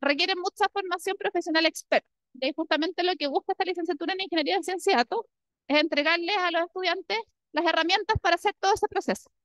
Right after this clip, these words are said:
desde capturar datos, identificar datos que pueden prevenir de las fuentes más diversas, desde internet hasta un telescopio, saber cómo trabajar con esos datos para poder procesarlos, analizarlos computacionalmente,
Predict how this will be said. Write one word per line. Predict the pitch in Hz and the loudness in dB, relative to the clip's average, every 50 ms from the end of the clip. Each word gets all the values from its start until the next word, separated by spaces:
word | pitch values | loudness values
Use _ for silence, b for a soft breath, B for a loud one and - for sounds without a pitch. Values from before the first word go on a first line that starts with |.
| _ _ _ _ _ _ | _ _ _ _ _ _
desde | - 247 285 320 349 320 339 330 359 359 - _ - _ _ _ _ _ _ _ _ _ _ _ - | 0 2 2 2 4 4 4 4 4 2 0 _ -20 _ _ _ _ _ _ _ _ _ _ _ 0
capturar | - 269 - - 269 240 294 349 415 | 0 0 2 4 4 6 6 4 6
datos, | 349 359 381 - 466 554 571 - - - _ _ _ _ _ | 4 2 2 4 2 0 0 -2 -12 -20 _ _ _ _ _
identificar | - 254 254 247 - 254 - 262 - 285 302 294 | -2 0 0 0 0 -2 -2 2 2 2 2 4
datos | 277 320 330 - 392 - | 4 2 2 2 0 0
que | 320 269 | 0 2
pueden | - 285 285 294 | 4 4 4 4
prevenir | - 262 247 247 269 294 | 2 0 0 2 2 2
de | 285 269 | 2 0
las | 254 269 | 0 0
fuentes | - 285 285 277 - 302 | 2 2 2 2 2 2
más | 285 294 339 | 2 2 2
diversas, | - 294 311 320 415 - 370 339 | 0 2 2 2 2 4 2 2
desde | 311 277 254 294 | 2 2 2 4
internet | 269 285 - 233 233 247 262 285 311 294 | 2 2 2 2 0 2 4 2 2 2
hasta | 285 294 - 311 277 | 0 -2 0 0 0
un | 285 277 | 0 0
telescopio, | - 254 269 294 _ - 330 311 - 381 453 571 - _ _ _ _ _ _ _ _ _ - | -2 -4 -6 -6 _ 2 2 2 4 4 0 0 -2 _ _ _ _ _ _ _ _ _ -8
saber | - - 277 294 330 - | 0 2 4 4 4 2
cómo | - 359 370 359 | 2 4 4 4
trabajar | - 349 294 254 269 - 349 359 415 | 4 4 2 2 2 0 -2 -2 0
con | - 392 415 | 0 -2 -2
esos | 440 - 440 427 - | -2 -2 -2 0 0
datos | 427 453 - - 466 - | 0 -2 0 -2 -4 -2
para | - 349 294 294 | 0 0 0 0
poder | 262 - 285 294 311 381 - _ _ _ _ _ _ | 2 2 4 4 4 2 0 _ _ _ _ _ _
procesarlos, | - 262 247 - 247 - 359 359 349 349 339 381 403 392 - - 285 | -4 -4 -2 -2 0 4 6 6 6 6 6 4 4 4 2 -4 -6
analizarlos | - 254 254 247 240 247 233 - 311 330 349 | -2 -2 0 2 0 0 0 0 0 0 2
computacionalmente, | - 349 339 311 311 311 330 - 320 330 320 320 330 339 349 349 - - 320 311 339 | 0 0 0 2 2 0 2 2 2 2 2 2 2 2 2 0 0 2 2 2 2